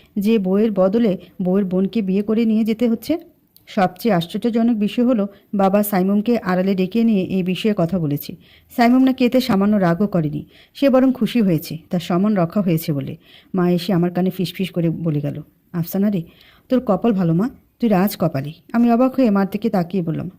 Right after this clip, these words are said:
"হঠাৎ এমন কথা বললে কেন মা?" মা বলল, "সাইমুম তোরে মেনে নিয়েছে।" আমি মুখে শুধু বললাম, "ও।" তারপর ধুমধাম করে বিয়েটা হয়ে গেল।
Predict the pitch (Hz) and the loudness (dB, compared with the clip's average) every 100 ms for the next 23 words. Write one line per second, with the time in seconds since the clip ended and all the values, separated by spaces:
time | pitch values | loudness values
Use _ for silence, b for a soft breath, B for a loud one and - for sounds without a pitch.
0 | _ 247 254 262 208 208 233 254 254 214 | _ -2 -2 -2 0 0 0 -2 0 0
1 | 196 165 170 208 320 B B _ 190 185 | 0 0 0 0 -4 B B _ -2 0
2 | 165 156 - b b - 226 214 247 254 | 0 -4 -10 b b -6 0 2 2 4
3 | 254 226 190 185 147 143 - - _ _ | 4 4 4 2 0 -2 -10 -18 _ _
4 | - 180 180 170 208 202 214 190 190 185 | -4 0 0 -2 -4 -2 -2 0 0 0
5 | 170 - 180 165 - b b b b - | -2 -4 -6 -6 -12 b b b b 0
6 | 202 180 226 185 185 202 190 208 202 202 | 0 2 0 0 0 2 2 2 0 0
7 | 185 170 190 165 147 147 131 | 0 0 0 0 0 -2 -8